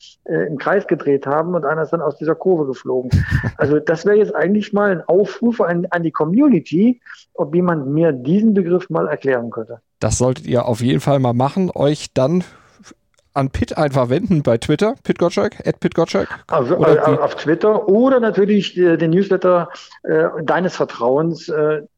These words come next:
Speaker 1: newsletter punkt pittgottschalk punkt D E. Dort ist ja auch eine E-Mail-Adresse, dann kann man mir auch, äh, di-, direkt eine Nachricht schicken.
Speaker 2: Genau, sechs Uhr zehn, jeden Morgen im Postfach,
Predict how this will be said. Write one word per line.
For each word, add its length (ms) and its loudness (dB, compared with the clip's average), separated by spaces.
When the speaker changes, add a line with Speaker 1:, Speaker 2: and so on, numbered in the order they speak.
Speaker 1:
newsletter 440 0
punkt 300 -2
pittgottschalk 500 -2
punkt 240 -2
D 60 0
E. 360 2
Dort 240 0
ist 120 -6
ja 80 0
auch 100 0
eine 140 -6
E-Mail-Adresse, 600 -2
dann 80 -4
kann 140 -10
man 120 -6
mir 140 -4
auch, 400 -14
äh, 160 -2
di-, 300 -6
direkt 320 -2
eine 140 -6
Nachricht 360 -14
schicken. 160 -20
Speaker 2:
Genau, 280 -4
sechs 280 -4
Uhr 100 -2
zehn, 260 0
jeden 240 0
Morgen 240 2
im 180 -6
Postfach, 640 -4